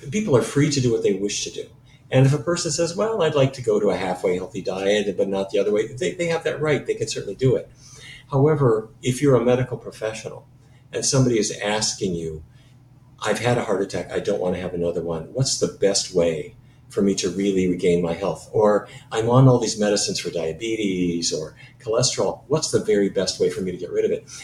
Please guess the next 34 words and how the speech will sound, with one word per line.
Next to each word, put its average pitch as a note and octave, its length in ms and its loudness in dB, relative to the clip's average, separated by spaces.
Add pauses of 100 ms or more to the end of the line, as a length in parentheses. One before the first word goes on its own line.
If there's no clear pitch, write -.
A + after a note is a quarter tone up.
You D#3 100 0
wouldn't G#3+ 220 0
recommend B2+ 340 4
a - 60 2
flexitarian A#2 680 -2
diet F2+ 300 2
any G#2+ 260 -4
more G#2+ 200 -2
than G#2+ 120 0
you G2+ 100 0
would F#2+ 100 -4
recommend G2 380 -4
for G2 120 -6
a F#2 40 -4
smoker, A2 560 -2 (260)
like A2 160 -10
a - 40 -6
flexitarian G#2 920 -2
smoking, G#2+ 720 0
uh, D#2+ 220 -10 (460)
uh, E2+ 360 2 (200)
program. F2+ 540 0
You G#2 80 -10
know, G#2+ 80 0
you G#2+ 140 0
have G#2+ 80 0
a - 40 -6
cigarette G#2 380 2
on F2+ 180 2
Wednesday F#2 600 -2 (240)
or - 60 -6
something G#2+ 320 0
like F2 160 -2
that. - 260 -6